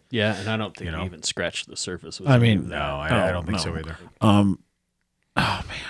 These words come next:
Speaker 3: I just watched Mothman Prophecies the other day.
Speaker 2: <laughs> You were saying earlier, dude.
Speaker 3: And J-,
Speaker 2: That's cool.
Speaker 3: and John Keel's character, he's the paranormal Alexander Leak, but he has this, this cool thing, like, Richard Gere's freaking out, like,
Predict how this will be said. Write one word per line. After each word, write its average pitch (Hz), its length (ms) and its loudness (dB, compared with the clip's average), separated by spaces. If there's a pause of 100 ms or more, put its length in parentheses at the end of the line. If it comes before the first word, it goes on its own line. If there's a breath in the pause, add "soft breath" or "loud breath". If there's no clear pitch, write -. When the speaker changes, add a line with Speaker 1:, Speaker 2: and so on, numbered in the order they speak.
(720)
Speaker 3:
I 107 100 4
just 98 180 2
watched 87 260 0
Mothman 82 420 -4
Prophecies 80 580 -2
the 82 100 -2
other 85 160 4
day. 175 720 2
Speaker 2:
<laughs> - 0 -
You 127 240 -2
were 143 120 4
saying 104 300 0
earlier, 101 380 0
dude. 90 300 -6
Speaker 3:
And 110 460 4
J-, 113 100 -2
Speaker 2:
That's 101 200 -2
cool. - 140 -2
Speaker 3:
and 110 240 2
John 110 280 4
Keel's 101 340 8
character, 92 580 4
he's 90 300 2
the 82 360 0 (140)
paranormal 98 720 2
Alexander 90 640 2
Leak, 87 500 -2
but 92 220 2
he 95 180 0
has 90 200 2
this, - 480 0 (240)
this 110 240 2
cool 120 440 2
thing, 101 280 -2
like, 87 220 -6 (440 loud breath)
Richard 107 380 6
Gere's 92 320 2
freaking 95 500 0
out, 85 380 -2
like, 87 260 -8